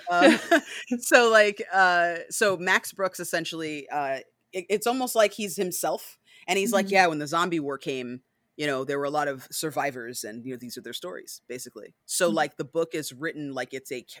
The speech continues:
Speaker 2: chronicle of a journalist going all over the world to talk to people about, like, where were you the day that the zombie war happened? What happened? What highlight do you have from the zombie war now that it is over? So it's, like,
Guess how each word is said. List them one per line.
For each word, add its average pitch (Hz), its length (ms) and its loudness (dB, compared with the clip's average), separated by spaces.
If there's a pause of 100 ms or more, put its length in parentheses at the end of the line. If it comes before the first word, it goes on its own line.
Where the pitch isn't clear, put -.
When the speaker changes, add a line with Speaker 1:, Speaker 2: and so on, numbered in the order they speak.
Speaker 2:
chronicle 165 600 -4
of 143 120 -8
a 135 60 -10
journalist 139 600 -8
going 143 260 -8
all 139 180 -2
over 143 160 -10
the 135 80 -10
world 127 440 -6 (260)
to 156 80 -10
talk 170 240 2
to 160 80 -6
people 135 300 -8
about, 123 200 -6
like, 123 160 -6
where 143 220 -6
were 135 80 -6
you 135 260 -8
the 123 120 -12
day 123 240 -8
that 120 180 -12
the 131 60 -16
zombie 127 320 -10
war 110 140 -14
happened? - 380 -16
What 147 160 -2
happened? 143 400 -6 (220)
What 196 220 2
highlight 160 440 0
do 147 80 -14
you 147 120 -8
have 135 260 -2
from 135 160 -12
the 131 80 -8
zombie 127 320 -8
war 123 160 -10
now 139 240 -6
that 127 120 -10
it 117 100 -16
is 123 140 -16
over? - 340 -16
So 170 180 0
it's, 147 160 -4
like, 135 300 -6